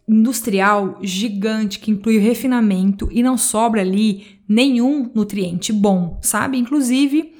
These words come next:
tem famílias produtoras de óleo de soja orgânico prensado a frio, ou seja, ele não foi refinado, e se puder comprar, é muito melhor. E se tiver que escolher algum óleo refinado por questões de bolso, porque, né,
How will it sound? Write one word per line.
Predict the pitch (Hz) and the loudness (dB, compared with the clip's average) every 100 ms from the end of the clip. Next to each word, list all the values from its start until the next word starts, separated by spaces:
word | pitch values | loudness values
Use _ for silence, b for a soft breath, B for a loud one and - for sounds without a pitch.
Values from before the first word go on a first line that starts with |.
| B B B B - | B B B B -2
tem | 262 | 0
famílias | - 269 240 254 | 0 0 0 0
produtoras | 247 226 226 214 208 | -2 -6 -2 0 0
de | 202 | 0
óleo | 202 208 | 0 0
de | |
soja | - 202 180 190 190 | -2 -2 -2 -2 -4
orgânico | - 226 202 196 190 190 190 | -2 -2 0 0 0 -2 -4
prensado | 220 220 226 - 180 185 190 | 0 0 0 0 0 0 0
a | 208 | -2
frio, | 240 - 214 208 233 | -4 -2 2 2 0
ou | 202 208 | -2 -4
seja, | - 180 180 175 165 b b b | -2 -6 -6 -8 -12 b b b
ele | 214 | -2
não | 214 214 285 | -2 -2 -4
foi | 285 254 220 | -6 -4 -2
refinado, | 214 214 220 185 180 185 277 B B B B B | -2 -4 -4 -4 -6 -6 -6 B B B B B
e | 349 | -4
se | 359 | -2
puder | 370 269 262 | -4 -4 -4
comprar, | 262 262 220 202 254 - - | -4 -4 0 -2 -2 -8 -2
é | 233 | 4
muito | 220 220 226 | 4 4 2
melhor. | 247 196 180 160 - B B 202 | 0 0 -4 -10 -18 B B -4
E | 285 | -2
se | - 339 | 2 2
tiver | 339 269 | 0 -2
que | 247 | -4
escolher | - 254 220 190 - | -6 -4 -2 -4 -4
algum | 190 202 240 | -6 0 2
óleo | 233 214 | 2 2
refinado | 220 214 214 185 180 180 | 2 0 -2 -2 -4 -4
por | 277 | 0
questões | 247 220 220 202 190 | 0 0 -8 -8 -6
de | |
bolso, | 185 185 214 240 - 180 170 - | -6 -6 -6 -8 -10 -12 -16 -14
porque, | 196 208 | -8 -6
né, | 185 226 | -6 -8